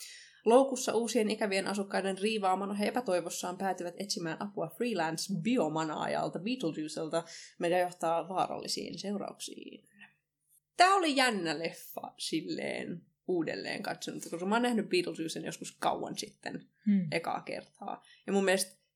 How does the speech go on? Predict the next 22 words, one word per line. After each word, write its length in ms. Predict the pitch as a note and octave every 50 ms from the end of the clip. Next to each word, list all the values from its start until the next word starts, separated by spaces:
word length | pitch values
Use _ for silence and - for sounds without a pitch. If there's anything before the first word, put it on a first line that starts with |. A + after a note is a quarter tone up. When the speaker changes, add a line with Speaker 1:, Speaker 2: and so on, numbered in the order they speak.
| _ _ -
Speaker 1:
jo 220 | F#3 F#3 A3 C4
silloinkin 640 | C4+ - D4 C#4 C#4 C4 G#3+ F3 E3+ F3 F3 E3+ D#3+
mä 120 | D#3 D#3
olin 140 | D#3+ D3+ F#3
silleen, 300 | G3+ F#3 E3+ E3 F3 F#3
että 140 | F#3 F#3 D#4+
tää 80 | E4+ E4+ D4
on 120 | C4+ B3
jo 160 | A3+ G#3+ G3+ G#3
vähän 320 | G#3 G3+ F#3 F#3 E3 - - -
ikääntynyt, 680 | - F3+ - - - - - A#2+ - - - - - A3 - - - - -
<laughs> 120 | _ _ -
tää 220 | - - - -
leffa. 420 | - F#3 - - - - - G3+ G3+ - _ _ - -
Ja 80 | F#3 G3
sitten 260 | E3+ - - - -
uudelleen 380 | - E3 D#3 D3 D3 - -
kun 100 | - -
mä 80 | - D#3+
katsoin 300 | - - - - - E3
sen, 260 | - - - - - - _ _ -
niin 440 | E3+ D#3 D3+ - - - - -